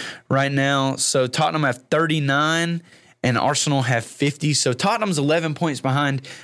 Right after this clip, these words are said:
Again, that is a, that is a far margin, um, especially with only being able to gain three points for wins.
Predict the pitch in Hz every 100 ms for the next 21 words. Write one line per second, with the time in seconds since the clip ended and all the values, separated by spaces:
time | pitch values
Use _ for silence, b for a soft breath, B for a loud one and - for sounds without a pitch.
0 | - 131 156 165 147 156 170 175 147 151
1 | 147 135 131 139 139 151 127 110 - 143
2 | 147 127 123 143 143 151 143 - 120 117
3 | 110 101 - - 131 127 139 123 117 127
4 | 123 117 117 120 117 117 120 113 117 120
5 | 117 123 113 - 107 104 131 156 143 -